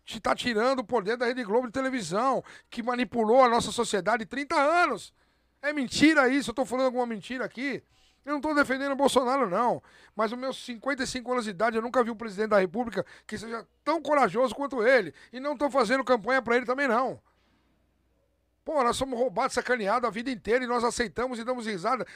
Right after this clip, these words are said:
Tamo levando no rabo e tamo sorrindo. A sociedade precisa entender isso. A esquerda, a direita, não interessa se é direita, se é esquerda.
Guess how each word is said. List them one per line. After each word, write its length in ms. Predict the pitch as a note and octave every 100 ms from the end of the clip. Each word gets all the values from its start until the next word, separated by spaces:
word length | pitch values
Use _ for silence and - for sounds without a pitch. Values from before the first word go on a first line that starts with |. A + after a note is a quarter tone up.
| - -
Tamo 180 | C#4
levando 300 | C#4 B3 C#4+
no 100 | C#4
rabo 500 | G#3 C3+ B3 D4+ D4
e 60 | C#4
tamo 180 | C#4+ C#4+
sorrindo. 640 | - G3+ A3 D4+ G#3 C#3+ - _ _ _ _ _ _ _ _ _ _ _
A 100 | -
sociedade 500 | G#3 C4+ B3+ G#3+ B3+
precisa 420 | A#3+ A#3+ - A3 C4
entender 400 | C#4 C4 B3 C4+
isso. 480 | C#4 D#4+ - A3+ - _ _ _ _ _ _ _ _
A 140 | A#3 C4+
esquerda, 480 | - - C4 C4+ A#3+
a 20 |
direita, 280 | G#3 G3 B3+
não 60 |
interessa 560 | D4 D#4 A3+ C4+ D4 A3
se 120 | -
é 60 | B3+
direita, 380 | G3 D#3+ A#3+ G#3
se 100 | A#3+
é 20 |
esquerda. 380 | F#3 A3+ A3+